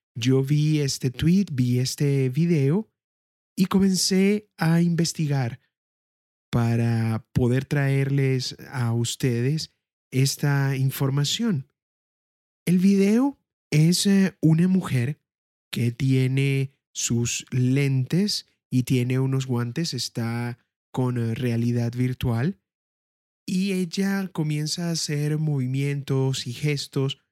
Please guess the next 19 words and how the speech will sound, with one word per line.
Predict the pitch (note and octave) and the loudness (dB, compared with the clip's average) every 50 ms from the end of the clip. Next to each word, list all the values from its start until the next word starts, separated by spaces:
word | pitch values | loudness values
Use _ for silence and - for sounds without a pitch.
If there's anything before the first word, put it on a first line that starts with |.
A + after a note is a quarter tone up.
| _ _ _ _ _ _ _ - | _ _ _ _ _ _ _ -6
y | F3 F3 | -6 -4
cuando | - A3 G3+ G3 F#3+ F#3 F3+ | -2 -2 0 0 0 0 0
vemos | F3 F#3 F#3 F#3 F#3+ G3+ A#3+ C#4 C4+ - - - _ _ _ _ _ _ _ | 0 0 0 0 0 -2 -2 -4 -6 -6 -8 -12 _ _ _ _ _ _ _
lo | - B2 B2+ B2+ B2+ C3 | -2 0 0 0 0 -2
que | - C#3 B2+ A#2+ A#2 A#2 A2+ B2 - _ _ _ _ _ - | -2 -2 -2 0 -2 -2 -4 -6 -10 _ _ _ _ _ -4
ella | D#3 C#3 C#3 C#3+ E3+ F3+ F3+ F3+ | 0 0 2 2 2 2 2 2
está | E3 - - - D3 C#3+ | 0 -2 -2 -2 0 0
viendo | D#3 D3+ C3 A#2 A#2 A#2+ D3 F3 E3 | 0 0 0 0 -2 -2 -2 -2 -2
es, | B2 A#2+ B2 - - - | -2 -4 -6 -6 -8 -10
está | - C3+ C3+ C3 - - - B2+ | -8 -6 -6 -6 -4 -4 -4 -4
viendo | B2+ C3+ C3+ C#3 D3+ D3 C#3+ C#3+ C3 | -2 -2 -2 -2 0 0 0 0 0
a | B2 | 0
una | B2+ C3+ D3 E3 F3+ | -2 0 0 0 2
niña | F#3+ F#3 D3+ C3 A#2 B2+ D3+ F#3+ - _ _ _ _ _ - _ _ - | 2 2 2 0 0 0 -2 -4 -6 _ _ _ _ _ -20 _ _ -2
y | C3 B2+ | 0 0
la | B2 A#2 A2+ A2+ A2 A2 | 2 0 -2 -2 -4 -4
está | A2 A#2 - - - A#2+ A2+ A#2+ B2+ | -6 -6 -6 -6 -4 -4 -2 -2 -2
abrazando | B2 A2+ A2 A#2+ - - G3 A3 A3 G#3 F#3+ F3 E3+ D#3 D#3 D#3 D3+ | -2 -4 -4 -4 -4 -2 -2 0 0 0 0 2 2 2 2 2 0
y | C#3 B2 B2 A#2+ A#2+ A#2 A#2 A#2+ - | 0 0 0 -2 -2 -4 -6 -10 -14